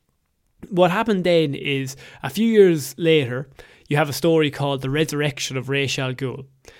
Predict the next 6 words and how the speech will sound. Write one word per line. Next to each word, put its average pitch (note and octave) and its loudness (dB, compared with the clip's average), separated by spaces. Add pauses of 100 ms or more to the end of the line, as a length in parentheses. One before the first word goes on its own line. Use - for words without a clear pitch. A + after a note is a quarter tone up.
(500)
And C#3 0 (380)
Ra's G#3 10
al F#3+ 4
Ghul E3 2
is C#3 0
dead. A3 2